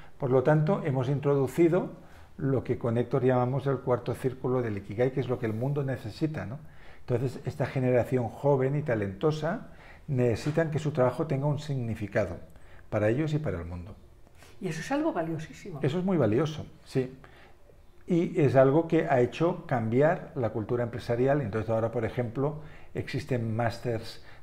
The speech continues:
Speaker 1: de felicidad corporativa. En algunas empresas grandes ya no hay un, un jefe de recursos humanos, sino que hay también un jefe de felicidad que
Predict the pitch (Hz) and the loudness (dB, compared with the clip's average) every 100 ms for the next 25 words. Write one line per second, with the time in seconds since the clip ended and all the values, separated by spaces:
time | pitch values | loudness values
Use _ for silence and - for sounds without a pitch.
0 | - 117 - 110 98 113 104 101 - 95 | -6 -4 -2 -2 -2 0 0 0 -4 -6
1 | 117 107 - 160 156 147 151 156 - - | -4 -2 2 4 6 4 4 -2 -8 -14
2 | - - - 123 113 117 - 110 110 117 | -20 -10 -2 0 0 -2 -2 -2 0 0
3 | 117 117 110 113 120 98 113 117 117 113 | 2 0 0 -2 -2 0 2 2 0 -2
4 | - - - - 131 123 123 123 123 123 | -4 -14 -16 -2 4 6 6 4 6 4
5 | - 143 120 113 107 104 104 - - - | 2 0 -2 -2 -2 -4 -8 -12 -16 -8
6 | 151 - 127 131 123 107 110 120 123 113 | -6 -2 -2 2 2 2 -2 -4 -6 -4
7 | 120 175 147 131 127 127 127 117 - - | -2 -2 -4 -4 -2 2 4 4 0 -8
8 | 117 117 120 113 131 - 123 107 107 104 | -4 0 -2 -2 -4 0 0 0 -4 -4
9 | 110 123 160 - - - - - 123 110 | 0 0 0 -6 -16 -20 -18 0 4 4